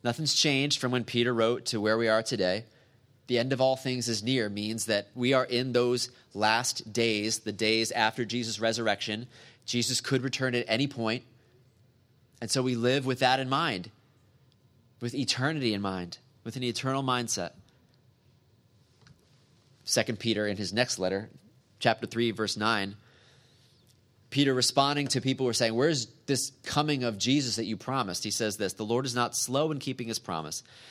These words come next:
as some understand slowness. He is patient with you, not wanting anyone to perish, but everyone to come to repentance." Isn't that great? He says, Why hasn't Jesus returned? Why hasn't God put an end to everything? It's not because somehow he's delayed.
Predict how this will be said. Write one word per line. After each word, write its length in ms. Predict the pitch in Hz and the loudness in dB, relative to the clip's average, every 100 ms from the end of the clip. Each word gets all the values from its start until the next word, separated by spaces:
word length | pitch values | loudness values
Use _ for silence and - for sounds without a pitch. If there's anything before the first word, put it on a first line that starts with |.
| - | -8
as 120 | 104 | 0
some 220 | - 127 | 2 2
understand 480 | 123 123 123 113 110 | 0 0 -2 -2 -2
slowness. 400 | - 95 85 85 | -2 -4 -6 -6
He 120 | - | -4
is 100 | 104 | -4
patient 480 | - - 117 - 117 | -4 -2 0 0 -4
with 180 | 90 - | -8 -8
you, 160 | 85 85 - - - | -12 -12 -20 -20 -4
not 200 | 110 117 | -2 0
wanting 300 | 110 107 110 | 0 0 -4
anyone 360 | 110 113 120 123 | -4 -2 0 -2
to 60 | |
perish, 400 | 123 95 87 - | -4 -2 -2 -2
but 160 | 113 - 113 | -6 -2 0
everyone 340 | 120 127 120 | 0 0 -2
to 60 | 117 | -4
come 300 | - 98 92 | -4 -6 -6
to 100 | 101 | -10
repentance." 680 | 92 107 98 82 82 - - _ _ - _ _ _ | -8 -8 -8 -10 -10 -10 -10 _ _ -20 _ _ _
Isn't 100 | 113 | -4
that 140 | 117 120 | -4 2
great? 240 | 120 131 | 0 2
He 80 | 120 | 0
says, 340 | 135 123 - - - - - _ - 104 - - | 2 0 -2 -12 -20 -20 -20 _ -20 -20 -18 -2
Why 220 | 110 131 | 2 6
hasn't 320 | 151 151 151 | 6 4 0
Jesus 400 | 117 139 143 127 | 4 4 2 0
returned? 400 | 120 - 123 139 | 0 2 0 4
Why 120 | 123 | 4
hasn't 200 | 131 127 | 4 2
God 220 | 120 120 113 | 2 2 2
put 140 | 123 | -2
an 80 | 113 | -2
end 220 | 113 120 | -2 0
to 80 | - | 0
everything? 500 | 143 156 170 175 185 _ _ _ _ - - - | 2 0 0 -2 -6 _ _ _ _ -20 -20 -6
It's 120 | - | 0
not 160 | 131 | 2
because 380 | 151 139 139 131 | 2 2 2 2
somehow 340 | - 123 120 120 | 2 2 4 2
he's 160 | 113 | 0
delayed. 720 | 90 107 107 123 107 107 123 | -2 0 2 2 2 0 -4